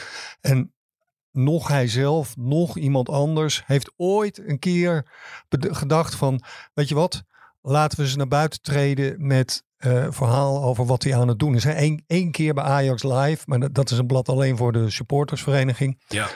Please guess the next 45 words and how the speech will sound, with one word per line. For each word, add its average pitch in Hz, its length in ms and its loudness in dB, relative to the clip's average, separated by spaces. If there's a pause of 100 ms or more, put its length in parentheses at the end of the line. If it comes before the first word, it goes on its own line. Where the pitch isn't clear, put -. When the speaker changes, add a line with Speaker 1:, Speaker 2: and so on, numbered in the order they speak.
(120)
Speaker 1:
heeft 147 220 2
hij 151 80 2
een 139 60 0
interview 143 400 0
gegeven 131 360 0
van, 123 340 0
wa-, 143 180 0
om 156 220 0
uit 143 160 2
te 147 80 -2
leggen 131 200 2
wat 139 120 0
hij 147 80 -4
nou 143 140 2
aan 139 120 0
het 139 100 -2
doen 233 160 0
was. 113 280 0 (520)
En, 143 360 0 (140)
en 139 180 2 (120)
dus, 143 200 0
dus 156 220 0
in 156 160 0
die 175 140 2
zin 175 300 0 (420)
heb 156 220 4
ik 185 180 -8
ook 170 160 0
wel 185 100 0
een 160 60 2
beetje 151 180 0
de 143 80 0
indruk 147 240 0
dat 151 160 0
hij 175 100 -8
vrij 160 280 0
snel 147 500 0 (420)
op - 160 0
zijn 143 160 2
rug 175 220 2
is 147 100 -4
gaan 156 220 0
<laughs> - 20 4
liggen 151 280 0
met 147 280 0